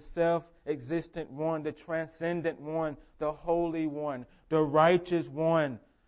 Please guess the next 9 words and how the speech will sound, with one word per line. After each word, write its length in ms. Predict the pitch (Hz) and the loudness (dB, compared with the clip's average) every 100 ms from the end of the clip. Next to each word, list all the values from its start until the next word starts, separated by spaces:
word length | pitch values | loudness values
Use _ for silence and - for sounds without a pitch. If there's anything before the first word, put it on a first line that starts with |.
| _ | _
the 200 | 143 165 | -4 -2
unchangeable 880 | 180 180 - 185 202 175 180 156 156 | -2 -4 -6 -2 -2 0 -2 -2 -4
one. 280 | 147 131 107 _ _ _ _ _ _ _ _ _ _ _ _ _ 113 | -6 -10 -14 _ _ _ _ _ _ _ _ _ _ _ _ _ -14
Yahweh. 500 | 143 156 143 113 95 85 _ _ _ _ _ _ _ _ _ _ _ _ _ _ - | -6 -4 -4 -6 -12 -20 _ _ _ _ _ _ _ _ _ _ _ _ _ _ -10
"Yahweh, 540 | 131 147 147 143 135 | -2 2 2 2 -2
you 280 | 123 127 131 | -4 -6 -6
are 60 | 120 | -4
my 160 | 117 | -6
Lord. 400 | 113 110 104 98 | -8 -10 -14 -20